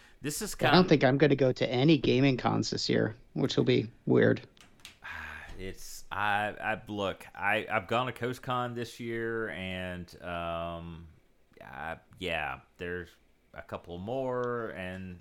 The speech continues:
Speaker 1: I don't know. I
Speaker 2: Yeah.
Speaker 1: kinda, I kinda like it. I'm, I'm really getting into, uh, old school role playing, and it's a whole thing, and just kinda, I don't know. We'll see.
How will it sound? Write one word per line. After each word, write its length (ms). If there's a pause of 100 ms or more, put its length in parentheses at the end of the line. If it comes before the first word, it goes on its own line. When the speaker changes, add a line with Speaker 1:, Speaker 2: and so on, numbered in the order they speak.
(120)
Speaker 1:
I 120
don't 120
know. 240 (580)
I 140
Speaker 2:
Yeah. 100
Speaker 1:
kinda, 220
I 20
kinda 240
like 220
it. 80
I'm, 140 (300)
I'm 140 (160)
really 460
getting 320
into, 680
uh, 280
old 180
school 300
role 180
playing, 580
and 380
it's 200
a 40
whole 280
thing, 360
and 160 (140)
just 200
kinda, 300 (100)
I 200
don't 80
know. 160 (120)
We'll 100
see. 260